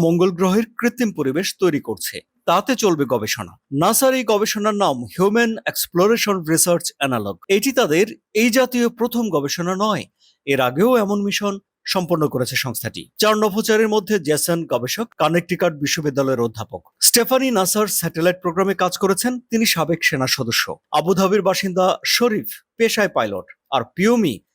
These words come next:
নাসারই একজন গবেষক। মঙ্গল নিয়ে গবেষণা নতুন নয়, যদি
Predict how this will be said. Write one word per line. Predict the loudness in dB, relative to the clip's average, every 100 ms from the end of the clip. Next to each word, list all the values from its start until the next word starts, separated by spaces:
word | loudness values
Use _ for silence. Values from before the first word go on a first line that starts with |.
| _ -4
নাসারই | -2 0 0 2
একজন | 0 -2 -4
গবেষক। | -4 -4 -6 -8 0
মঙ্গল | 2 4 2 2
নিয়ে | 2 2
গবেষণা | 0 -2 -4 -2
নতুন | -2 -4 -4 -2
নয়, | -2 -6 _ _ _
যদি | -6 -2